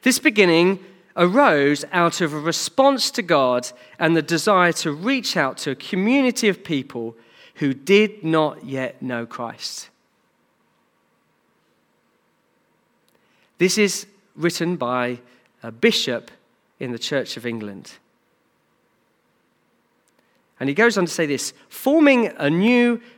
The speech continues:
Christian community was the best way to serve these people and share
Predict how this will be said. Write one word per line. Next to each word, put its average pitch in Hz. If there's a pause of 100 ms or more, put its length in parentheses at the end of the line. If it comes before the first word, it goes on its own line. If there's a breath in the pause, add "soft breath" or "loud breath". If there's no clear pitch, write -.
Christian 262
community 139 (220 soft breath)
was 165
the 180
best 240
way 123 (300 soft breath)
to 156
serve 170
these 160
people 131
and 117
share 120